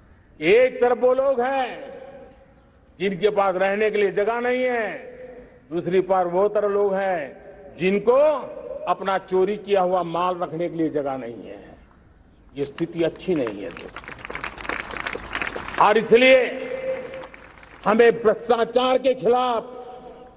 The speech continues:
पूरी ताकत से लड़ना है।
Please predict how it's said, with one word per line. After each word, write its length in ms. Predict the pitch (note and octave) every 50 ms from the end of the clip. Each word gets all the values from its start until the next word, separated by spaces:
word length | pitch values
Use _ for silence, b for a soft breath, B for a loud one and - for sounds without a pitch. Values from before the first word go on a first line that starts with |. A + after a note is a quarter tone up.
| - _ _ _ _ _ _ _ _ _ _ -
पूरी 320 | F#3 G3+ G3+ G3+ G#3 G#3 G3
ताकत 540 | G3+ - - - F3 F#3 F3+ - G#3 F#3+ F#3+
से 160 | - F#3+ E3
लड़ना 340 | C#3+ D3 D3+ D3+ C#3 C#3 B2+
है। 340 | A2+ F#2+ - - - -